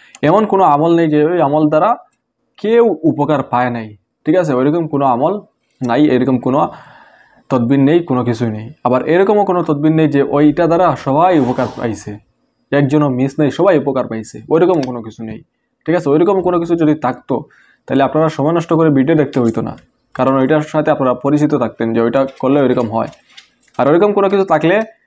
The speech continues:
আমাদের তকদিরের উপর ঈমান আনতে হইতো না, কারণ তকদির বলতে কোনো কিছু থাকতো না, প্রয়োজন তো নেই, কারণ ওইটা করলে ওইটার সব হয়-, হচ্ছে, তাই না? তো আ, তকদির বলে কি কোনো কথা আছে? মনে করেন, এক জিনিস আপনার তকদিরে নাই, আপনি এটা করলেই তো হয়ে যায়, আপনি পাবেন,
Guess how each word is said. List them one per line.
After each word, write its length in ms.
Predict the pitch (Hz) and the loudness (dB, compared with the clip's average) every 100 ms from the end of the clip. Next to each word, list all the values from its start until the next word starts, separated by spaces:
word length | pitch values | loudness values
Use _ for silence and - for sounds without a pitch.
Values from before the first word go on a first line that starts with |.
| _ _ _ - | _ _ _ -4
আমাদের 280 | 127 139 156 | 0 0 0
তকদিরের 360 | 170 156 185 190 165 | -2 -2 0 2 2
উপর 160 | 175 180 - 151 | 0 -2 -4 0
ঈমান 140 | 151 143 | 2 0
আনতে 160 | 131 135 | 0 -2
হইতো 160 | 113 110 | -4 -10
না, 40 | - - _ | -14 -18 _
কারণ 160 | 123 127 127 | -4 -2 -2
তকদির 300 | 147 160 190 175 | -2 2 2 2
বলতে 220 | 165 170 165 | 0 0 0
কোনো 120 | 156 151 | 0 0
কিছু 140 | 156 160 | -4 -2
থাকতো 280 | 123 120 - 117 | -2 -2 -2 -2
না, 60 | 120 | -4
প্রয়োজন 260 | - 170 214 214 | 0 2 2 2
তো 60 | 214 | 2
নেই, 100 | 147 117 - | 2 0 -2
কারণ 160 | 139 160 | -2 2
ওইটা 160 | 170 190 | 2 0
করলে 180 | 185 180 190 | 2 2 4
ওইটার 200 | 170 165 - | 2 0 -2
সব 120 | 156 135 | -4 -2
হয়-, 200 | 131 123 - - | -2 -2 -6 -6
হচ্ছে, 300 | 123 - - 110 | -6 -6 -10 -2
তাই 120 | 143 175 | 0 0
না? 60 | 135 - _ _ _ - | 0 -6 _ _ _ -2
তো 40 | 127 | 0
আ, 40 | 123 - | 0 -2
তকদির 300 | 127 127 139 139 - _ - | -6 -2 -2 -2 -8 _ -4
বলে 120 | 139 135 | 0 0
কি 60 | 139 | 0
কোনো 120 | 139 135 - 135 131 | -2 -2 -4 -8 -4
কথা 160 | 135 156 | 0 0
আছে? 120 | 151 127 | 0 -2
মনে 100 | 123 | -2
করেন, 140 | 123 135 | -2 -2
এক 60 | 127 | -2
জিনিস 120 | 139 143 | -2 -4
আপনার 140 | 143 - | -4 -4
তকদিরে 280 | 139 160 165 | -2 0 2
নাই, 80 | 160 151 | 2 0
আপনি 100 | 160 | 0
এটা 100 | 156 156 | -2 0
করলেই 220 | 156 147 151 | 2 2 0
তো 40 | 131 | 0
হয়ে 120 | 123 117 | -2 -2
যায়, 140 | - - _ _ _ _ - | -8 -14 _ _ _ _ -8
আপনি 180 | - 143 135 | -4 -2 0
পাবেন, 280 | 123 127 | 2 0